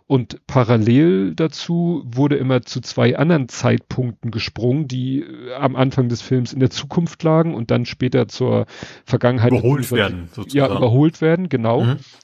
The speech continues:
Speaker 1: Also der eine wird überholt und in dem anderen, die andere Zeitlinie ist dann die, die quasi am nächsten an der Gegenwart dran ist. Damit endet dann auch der Film. Und die, da in den bei-, in diesen beiden anderen Erzählsträngen, die liegen zeitlich relativ dicht beieinander.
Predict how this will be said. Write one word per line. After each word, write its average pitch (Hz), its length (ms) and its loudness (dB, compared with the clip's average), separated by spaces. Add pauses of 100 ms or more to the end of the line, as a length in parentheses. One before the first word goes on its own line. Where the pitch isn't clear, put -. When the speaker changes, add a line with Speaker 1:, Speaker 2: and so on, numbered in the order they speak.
Speaker 1:
Also 117 140 -4
der 131 80 0
eine 131 160 2
wird 131 100 -2
überholt 123 460 2
und 120 180 -10
in 131 140 -6
dem 123 140 -4
anderen, 135 460 -2
die 131 120 -4
andere 123 240 0
Zeitlinie 123 680 0 (200)
ist - 160 -6
dann 120 140 0
die, 120 160 -6
die 113 100 -6
quasi 117 380 -2
am 113 140 -2
nächsten 123 320 0
an 110 100 -2
der 110 100 2
Gegenwart 139 500 0
dran 143 160 2
ist. 160 200 -2
Damit 113 280 -2
endet 127 320 0
dann 156 140 0
auch 156 140 -4
der 156 140 -2
Film. 170 340 2 (880)
Und 139 240 2 (180)
die, 143 140 -10 (920)
da 135 280 6
in 127 340 -2
den 123 440 0 (100)
bei-, 123 500 2
in 123 300 -6
diesen 120 260 -4
beiden 117 240 2
anderen 175 300 2
Erzählsträngen, 117 920 -2
die 127 80 -6
liegen 143 260 -6
zeitlich - 560 -2
relativ 160 540 0
dicht - 260 -6
beieinander. 135 720 0